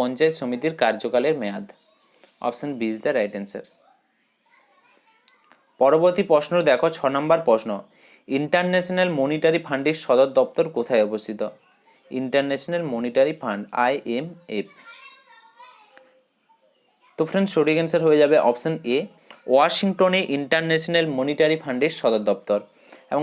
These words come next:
প্রতিষ্ঠা হয় উনিশশো পঁয়তাল্লিশ সালে আইএমএফ। ওকে, তো ফ্রেন্ডস, তার সাথে তোমরা মনে রাখবে রোম, এফএও, ফুড অ্যান্ড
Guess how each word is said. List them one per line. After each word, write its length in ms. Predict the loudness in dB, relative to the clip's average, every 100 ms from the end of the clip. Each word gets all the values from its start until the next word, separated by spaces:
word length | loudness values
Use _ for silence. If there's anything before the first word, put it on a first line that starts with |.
| 0
প্রতিষ্ঠা 400 | 0 0 0 0 4
হয় 160 | 2 2 -2
উনিশশো 320 | -6 -4 -4 -4
পঁয়তাল্লিশ 440 | -4 -2 -4 -4 -2
সালে 160 | -2 0 -2
আইএমএফ। 380 | -2 -4 -8 -10 -18 -20 _ _ _ _ -2
ওকে, 160 | 0 -4 -8 _ _ _ _ _ _ _ _ _ _ _ _ _ _ _ _ -8
তো 60 | -4
ফ্রেন্ডস, 220 | -4 -4 0
তার 140 | 0 0
সাথে 160 | 0 2 2
তোমরা 180 | 2
মনে 220 | 2 2 2
রাখবে 180 | 2 2 4
রোম, 180 | 4 4 -4 -16 _ _ _ _ _ -2
এফএও, 1000 | 0 -2 -6 -4 0 2 0 0 0 0 -2 _ _ _ _ _ _ _ _
ফুড 220 | 0 2 2
অ্যান্ড 200 | 0 0